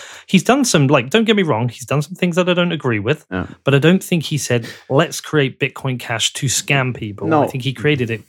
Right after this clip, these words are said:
Speaker 1: as a project because he believed that's what Bitcoin should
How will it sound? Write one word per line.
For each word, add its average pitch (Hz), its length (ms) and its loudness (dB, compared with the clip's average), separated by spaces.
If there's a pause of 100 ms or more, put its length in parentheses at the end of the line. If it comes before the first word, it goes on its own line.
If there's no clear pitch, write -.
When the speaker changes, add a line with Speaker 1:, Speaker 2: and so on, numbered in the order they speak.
Speaker 1:
as 117 140 2
a 117 60 0
project 113 600 -2 (340)
because 123 320 0
he 143 240 2
believed 123 500 0
that's 123 300 -2 (400)
what - 160 0
Bitcoin 117 340 -2
should 110 320 -4